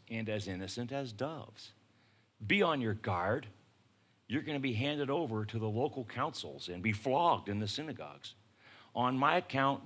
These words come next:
you'll be brought before governors and kings as witnesses to them and to the Gentiles. But when they arrest you, do not worry about what to say or how to say it. At that time, you will be given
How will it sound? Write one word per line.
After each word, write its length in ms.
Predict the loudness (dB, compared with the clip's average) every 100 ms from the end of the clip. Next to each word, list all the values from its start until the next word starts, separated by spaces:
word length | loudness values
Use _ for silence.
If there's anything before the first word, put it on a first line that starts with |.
| -6
you'll 220 | 0 2
be 140 | 4 2
brought 340 | 4 4 4
before 260 | -2 -4 -2
governors 520 | 2 2 2 -2 -2
and 160 | -4 -4
kings 440 | -4 -4 -4 -4
as 220 | -6 -4
witnesses 560 | -2 -2 -2 -6 -8 -8
to 140 | -6
them 280 | -4 -4 -6 -12 -16 -2
and 240 | 0 0
to 40 | 0
the 100 | -4
Gentiles. 720 | -2 -2 -4 -8 -12 -14 -20 _ _ _ -20 _ _ 2
But 280 | 4 4 -6 -20 _ _ -8
when 180 | -2 2
they 140 | 4
arrest 480 | 4 4 2 0 -6
you, 200 | -8 -8 -14 _ _ _ _
do 180 | 0 2
not 240 | 2 0
worry 340 | 2 2 4 2
about 300 | 2 0 2
what 180 | -2 -2
to 80 |
say 320 | -6 0 2 2
or 80 |
how 180 | 2 0
to 80 | 0
say 320 | -2 -2 -2
it. 120 | -2 -8 _ _ _ -20 -8 0
At 180 | 2 4
that 240 | 2 2
time, 440 | -2 0 0 -4 -10 -20 _ -20 -20 -14
you 320 | -4 0 0
will 180 | 0 0
be 120 | -2 -4
given 420 | -4 -4 -4